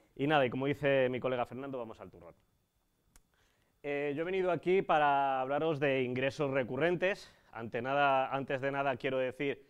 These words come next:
que yo no soy ningún gurú de WordPress, yo no soy ningún gurú de, de, de ingresos recurrentes, de lo que voy a hablar hoy. Simplemente soy una persona que tiene, eh, cierta trayectoria, mayor o menor, más pequeña que la de Javi, pero, pero bueno,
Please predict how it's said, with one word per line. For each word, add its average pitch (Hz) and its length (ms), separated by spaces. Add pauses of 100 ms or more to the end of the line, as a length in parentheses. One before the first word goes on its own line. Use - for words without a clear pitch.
(200)
que 120 140
yo 151 100
no 151 100
soy 143 180
ningún 135 320
gurú 123 200
de 117 80
WordPress, 160 580 (340)
yo 123 160
no 139 100
soy 135 200
ningún 143 380
gurú 135 220
de, 120 320 (680)
de, 120 320
de 117 240
ingresos 127 520
recurrentes, 120 680
de 120 120
lo 127 100
que 127 100
voy 131 120
a 131 60
hablar 127 200
hoy. 165 160 (260)
Simplemente 147 460
soy 151 180
una 147 200
persona 175 440
que 135 120
tiene, 131 320 (480)
eh, 120 140
cierta 160 380
trayectoria, 165 720 (360)
mayor 120 300
o 135 80
menor, 131 520 (600)
más 120 120
pequeña 123 320
que 120 120
la 120 120
de 120 80
Javi, 165 240
pero, 123 760
pero 123 140
bueno, 113 240